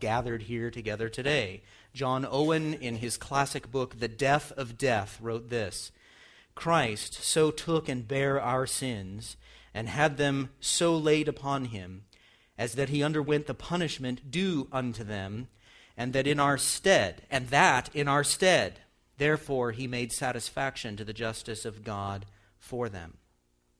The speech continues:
So what happens, like, for example, earlier in our, uh,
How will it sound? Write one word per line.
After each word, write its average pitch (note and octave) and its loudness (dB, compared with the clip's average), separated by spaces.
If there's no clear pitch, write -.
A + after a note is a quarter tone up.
So - -4
what C3 2
happens, C3 0
like, B2 -2
for D3+ -2
example, C3 0
earlier C3 0
in A2+ 0
our, A2+ 2
uh, G2+ 0